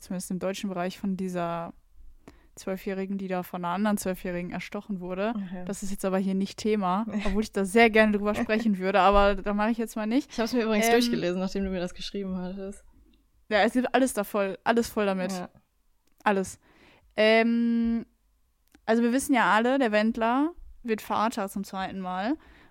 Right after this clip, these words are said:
Speaker 1: Und, ähm, dann dachte sich R T L zwei so, „Ja, wär doch mal eine gute Idee, ähm,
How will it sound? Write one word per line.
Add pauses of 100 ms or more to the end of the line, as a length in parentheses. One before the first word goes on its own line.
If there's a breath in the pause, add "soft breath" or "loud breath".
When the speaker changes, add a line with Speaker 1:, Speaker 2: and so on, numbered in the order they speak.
Speaker 1:
Und,
ähm,
dann
dachte
sich
R
T
L
zwei
so, (520 soft breath)
„Ja,
wär
doch
mal
eine
gute
Idee,
ähm,